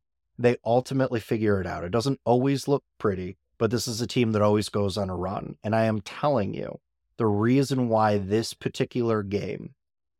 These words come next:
was, you could argue, as embarrassing, or at least as devastating as the playoff loss was, is because of two things. One,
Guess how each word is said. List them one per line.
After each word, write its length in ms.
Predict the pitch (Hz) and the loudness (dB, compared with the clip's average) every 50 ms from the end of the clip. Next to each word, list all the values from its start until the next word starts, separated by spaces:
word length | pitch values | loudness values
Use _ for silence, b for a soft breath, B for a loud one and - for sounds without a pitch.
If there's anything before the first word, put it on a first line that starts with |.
| _ - | _ -8
was, 840 | - 107 110 107 107 104 104 104 101 101 98 95 92 - - - - - _ _ _ _ _ _ _ _ | -2 2 4 6 6 6 6 6 4 2 0 -2 -4 -6 -8 -10 -12 -16 _ _ _ _ _ _ _ _
you 200 | - 117 110 117 | -6 -2 -2 0
could 180 | - - 135 120 - | 2 0 0 2 4
argue, 500 | 110 110 113 107 95 104 104 104 101 95 - _ | 4 4 4 4 2 0 -2 -2 -4 -4 -6 _
as 340 | - 104 107 110 117 113 104 | 0 4 6 6 6 6 4
embarrassing, 880 | 123 120 117 104 104 - 101 95 92 90 92 90 - - 85 80 - - - | 0 -2 -2 -2 -2 -2 0 0 0 -2 -4 -6 -6 -8 -8 -8 -8 -4 0
or 140 | 110 107 | 2 4
at 100 | 107 110 | 4 4
least 380 | 104 110 110 107 104 - - - _ _ - | 2 2 0 0 0 -6 -10 -14 _ _ 0
as 280 | 110 113 117 117 107 104 | 4 4 4 4 4 2
devastating 720 | 98 104 104 95 98 92 - - 117 117 120 117 113 107 101 | 2 2 2 2 0 -4 -6 -6 -6 -4 -4 -6 -8 -8 -8
as 140 | - 104 90 | -8 -8 -6
the 100 | - 101 | -6 -8
playoff 560 | - - - - 95 95 101 110 120 127 - | -10 -6 -2 0 2 4 4 4 2 0 0
loss 320 | - 143 139 143 143 - - | 2 2 2 2 0 -2 -4
was, 380 | 156 151 165 170 156 - - _ _ _ _ _ _ _ _ _ _ - | -2 -2 -2 -2 -4 -6 -10 _ _ _ _ _ _ _ _ _ _ 2
is 180 | - 127 120 - | 4 4 4 4
because 500 | - 127 113 - - 123 120 107 - - - - | 2 -2 -2 2 2 2 2 2 -2 -6 -12 -12
of 140 | 101 - - | -14 -8 0
two 160 | - 143 135 120 | 2 4 4 4
things. 360 | - - 110 - - - - | 2 -2 -6 -6 -8 -8 -4
One, 360 | - 107 110 120 131 143 147 | 2 4 4 4 4 2 -4